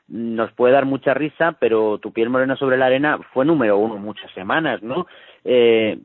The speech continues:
y, y, y, y, y tuvi-, y tenían una influencia totalmente directa de Depeche Mode, o sea, solo les faltaba llamarse Depeche Mode, ¿no? En <laughs> español. Eh, y después el tercer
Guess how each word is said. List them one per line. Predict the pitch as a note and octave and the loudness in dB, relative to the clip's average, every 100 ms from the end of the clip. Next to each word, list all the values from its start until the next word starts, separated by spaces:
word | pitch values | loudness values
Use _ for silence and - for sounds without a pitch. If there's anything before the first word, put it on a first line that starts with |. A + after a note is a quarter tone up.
| _ | _
y, | B2 | -10
y, | B2+ - G2+ - | -10 -10 -18 -14
y, | B2 B2 A2 | -8 -8 -8
y, | F2+ A#2 A#2 E2+ - | -10 -10 -10 -12 -14
y | |
tuvi-, | A2 A2 A2 | -8 -6 -6
y | A2+ | -6
tenían | A2+ A#2 B2+ | -6 -2 0
una | C3+ | 0
influencia | C3 C#3 C3+ D3+ | 0 -2 0 0
totalmente | C3+ B2 C3+ C3+ C#3 C#3+ C#3+ C#3+ | -2 -2 0 0 0 -4 -2 -2
directa | C3 B2+ B2+ D3 C#3 | 0 0 -2 2 4
de | A2+ | 4
Depeche | A2 B2 A2 G#2+ | 2 0 -2 0
Mode, | A#2 G#2 F#2+ | 0 0 -6
o | |
sea, | - G#2+ F#2 | -6 -6 -4
solo | G#2+ A#2 | -6 -4
les | A2+ | -4
faltaba | A#2+ A2 A#2 A#2 A#2+ A#2 - - _ | -6 -6 0 2 2 0 -8 -20 _
llamarse | A#2 A#2+ A#2 C3 | -2 -2 -2 -2
Depeche | A2 - - A#2+ | 0 -2 -4 -4
Mode, | G#2+ G#2+ G2 | -4 -4 -6
¿no? | F#2 A2+ A#2 | -8 -12 -10
En | G#2+ | -12
<laughs> | - F3 F#3 | -6 -2 2
español. | G3+ G3 - D#3 B2 C3 D3 - - - - _ - | 2 0 -4 -6 -2 -2 -4 -8 -20 -20 -20 _ -2
Eh, | C#3 C3 C3 B2+ B2 - | 2 4 4 4 2 2
y | C3+ | 2
después | C3 G#3 G#3 | 2 0 0
el | F#3+ | 0
tercer | D3 B2+ - G3+ G#3 | -2 -4 -2 -2 -2